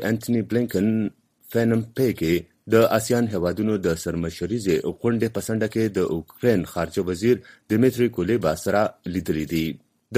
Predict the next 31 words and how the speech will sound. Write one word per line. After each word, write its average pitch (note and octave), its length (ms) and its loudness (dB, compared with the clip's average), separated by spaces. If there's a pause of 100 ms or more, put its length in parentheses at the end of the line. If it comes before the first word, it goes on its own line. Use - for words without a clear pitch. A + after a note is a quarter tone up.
(140)
سټیټ C3+ 220 2
ډپارټمنټ A#2 420 -2 (140)
ویان G2 340 2 (340)
نټ A2 180 2
پرایس A#2 240 2 (200)
ویلي G#2 240 0
دي A#2+ 140 2
چې G#2+ 100 2 (240)
بلینکن A2+ 480 -2
د E2+ 100 0 (120)
کولیبا G2 320 0 (100)
سره E2+ 160 2 (340)
د A2+ 140 4
ملاقات A#2 380 0
په G#2 100 0
وخت G2+ 140 -8
د F2+ 100 0
اوکراین G#2 340 -2 (140)
سره A2 180 0 (140)
د - 20 2 (140)
امریکې E2 320 -4 (120)
د F2+ 40 0 (160)
نه A2+ 100 -2
ختمېدونکو F#2+ 640 -4
مرستو G#2+ 380 -4
په E2+ 100 -2
اړه G#2+ 200 -4
خبرې E2+ 280 -6
کړې D#2+ 240 -6
دي E2+ 140 -2 (500)
او E2 80 2